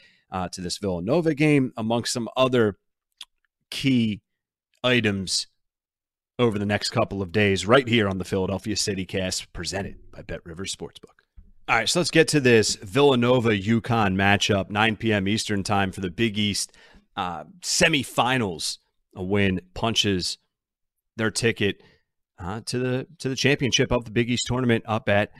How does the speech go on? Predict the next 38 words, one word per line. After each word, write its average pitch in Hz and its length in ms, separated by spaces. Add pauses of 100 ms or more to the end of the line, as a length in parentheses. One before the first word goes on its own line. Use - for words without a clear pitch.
(160)
Madison 110 480
Square 101 420
Garden. 185 540 (520)
And 139 480
as 151 220
I 151 120
mentioned, 113 640 (720)
Villanova 135 640
right 110 200
now 101 220
at 92 120
BetRivers 107 540
Sportsbook, 104 600 (520)
the 107 100
two 180 160
and 175 100
a - 20
half 156 220
point 143 200
favorite. 104 380 (1500)
And 120 200
if - 140
you 120 40
wanna 120 140
take 127 240
Nova 120 240
on 127 120
the 139 60
money 113 220
line, 113 240
minus 110 320
one 113 180
forty-three, 110 600
you 110 140
look 104 140
at 120 60
the - 80
total. 104 540